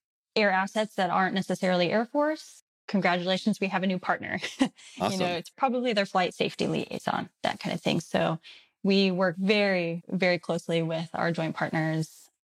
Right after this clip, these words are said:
Speaker 1: no matter where we're at, whether we're at a joint base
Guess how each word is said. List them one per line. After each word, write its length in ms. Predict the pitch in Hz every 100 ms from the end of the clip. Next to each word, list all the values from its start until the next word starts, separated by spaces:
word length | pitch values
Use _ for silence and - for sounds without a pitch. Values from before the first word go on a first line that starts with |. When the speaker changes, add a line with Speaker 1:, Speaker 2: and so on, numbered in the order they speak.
| _ _
Speaker 1:
no 180 | 185 175
matter 220 | 170 160
where 160 | 165 156
we're 120 | 160
at, 320 | 160 160 -
whether 340 | 180 175 175 165
we're 220 | 170 165
at 320 | 170 165 - 175
a 400 | 170 170 170 165 - 185
joint 280 | 190 185
base 460 | 175 175 196 -